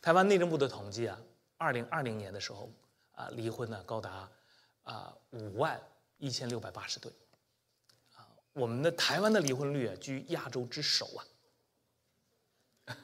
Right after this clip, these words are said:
亚洲之首。过去六年呢，除了一五年有超过十五万对啊成婚之外，其他的时间都一路下滑，啊，到，到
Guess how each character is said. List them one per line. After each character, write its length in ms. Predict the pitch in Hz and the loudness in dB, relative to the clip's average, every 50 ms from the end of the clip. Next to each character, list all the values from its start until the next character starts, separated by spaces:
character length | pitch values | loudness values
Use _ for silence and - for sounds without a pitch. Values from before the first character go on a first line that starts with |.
| - 113 - - - - - - - _ _ _ _ _ _ _ _ _ _ _ | -14 -14 -12 -14 -14 -16 -16 -20 -20 _ _ _ _ _ _ _ _ _ _ _
亚 120 | - 151 | 4 4
洲 180 | - - 127 113 | 4 2 0 -2
之 180 | 147 - - 139 | 0 -2 -2 -4
首。 180 | - - - - - - - - - - - 175 175 170 - - - - - - - - - - - - | -4 -6 -8 -10 -12 -16 -20 -10 -4 -4 -2 -2 -4 -6 -10 -12 -14 -16 -18 -20 -20 -20 -20 -20 6 10
过 120 | 277 254 | 10 12
去 140 | 208 233 269 | 12 12 12
六 220 | 262 302 285 214 | 12 12 12 12
年 180 | 151 127 113 113 | 10 8 4 2
呢， 80 | 123 | 2
除 220 | 120 - - - 135 | 0 2 2 4 4
了 60 | 160 | 6
一 180 | 196 196 214 240 | 6 6 6 4
五 120 | 208 127 | 4 4
年 320 | 113 104 98 - - 117 117 | 0 -2 -6 -6 -6 -4 -2
有 120 | 113 107 | -2 -2
超 180 | 107 - - 151 | -2 0 2 4
过 120 | 151 156 | 6 6
十 180 | 147 - - 156 | 6 6 6 6
五 140 | 151 135 113 | 4 4 2
万 200 | 113 110 107 107 | 0 0 0 0
对 220 | 117 107 92 - - - - _ _ _ | -2 -2 -2 -4 -8 -16 -20 _ _ _
啊 100 | - - | -16 -4
成 260 | - - - 117 117 117 | -4 -2 -2 0 0 0
婚 140 | 123 117 | 0 0
之 120 | 113 120 107 | 0 0 -2
外， 200 | 110 104 95 85 - - - _ - - _ - | -2 -2 -4 -6 -10 -18 -20 _ -20 -20 _ 0
其 100 | - 165 | 2 2
他 160 | 151 - - | 4 2 2
的 60 | 151 151 | 4 4
时 160 | 143 - 120 | 2 2 2
间 160 | 113 110 110 | 0 -2 -2
都 100 | 113 113 | -2 -2
一 160 | 110 107 110 | -2 -4 -4
路 160 | 107 123 123 | -4 -2 -2
下 160 | 107 - - 104 | -2 -2 -4 -4
滑， 300 | 95 - - - - - _ _ _ _ _ _ | -8 -10 -14 -18 -18 -20 _ _ _ _ _ _
啊， 240 | _ 110 107 110 101 110 - | _ -10 -8 -8 -10 -6 0
到， 320 | - 139 123 120 117 104 - - - - - - _ | 2 4 6 4 4 2 -2 -8 -18 -20 -20 -12 _
到 340 | - 135 117 113 110 107 | 0 2 2 4 2 0